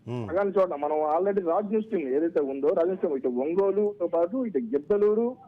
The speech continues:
Speaker 2: ఖమ్మం మూడు ఏరియాల్లో ఒక, ఒక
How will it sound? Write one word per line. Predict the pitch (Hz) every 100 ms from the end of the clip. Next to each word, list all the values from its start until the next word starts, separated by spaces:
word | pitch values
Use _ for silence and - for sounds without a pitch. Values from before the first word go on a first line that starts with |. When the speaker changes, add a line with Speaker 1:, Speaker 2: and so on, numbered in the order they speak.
| -
Speaker 2:
ఖమ్మం | 180 196 202 143
మూడు | 165 180 190
ఏరియాల్లో | 196 214 202 202 240 - - _ _ -
ఒక, | 139 147 139 139 - 139 135 - - - _ -
ఒక | 135